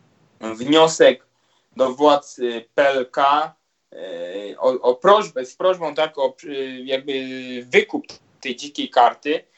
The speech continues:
No i, i liga zastanawiała się, gdzieś tam były dłu-, długie rozmowy, spotkania, no i w końcu, y, przyznano tą dziką kartę. Strony dziś się umówiły na jakąś kwotę.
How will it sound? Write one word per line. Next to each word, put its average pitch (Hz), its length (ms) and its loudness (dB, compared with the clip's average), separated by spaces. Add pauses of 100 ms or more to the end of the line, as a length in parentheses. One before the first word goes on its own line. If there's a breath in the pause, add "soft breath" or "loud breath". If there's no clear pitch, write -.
(120)
No 190 240 -2
i, 370 80 -2 (340)
i 196 140 -10
liga 214 340 4
zastanawiała 151 680 0
się, 180 400 -2
gdzieś 135 200 -18
tam 107 400 -12
były 120 340 -6 (260)
dłu-, 113 460 -18
długie 139 380 0
rozmowy, 135 720 0
spotkania, 131 580 -6
no 359 140 -8 (140)
i 403 40 -6
w - 60 -10
końcu, 359 260 -8
y, 202 360 -8
przyznano 180 600 0
tą 151 220 0
dziką 147 300 -6
kartę. 147 640 -2
Strony 156 360 -4
dziś 143 160 -12
się 165 120 -6
umówiły 143 340 -2
na 139 120 2
jakąś 131 280 -6
kwotę. 123 440 0